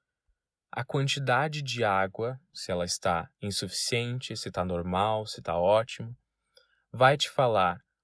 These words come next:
o nível de gordura visceral, além de quanto do seu peso é músculo,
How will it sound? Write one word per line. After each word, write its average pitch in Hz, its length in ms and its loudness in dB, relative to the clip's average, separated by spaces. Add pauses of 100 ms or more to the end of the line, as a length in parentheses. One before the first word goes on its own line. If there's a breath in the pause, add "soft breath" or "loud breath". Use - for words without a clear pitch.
o 113 100 -4
nível 143 440 0
de 147 100 -4
gordura 113 480 0
visceral, 110 840 0 (480)
além 123 520 2
de 98 360 -6 (140)
quanto 185 640 0
do 123 120 -4
seu 131 240 2
peso 120 600 -2 (120)
é 117 160 0
músculo, 131 720 0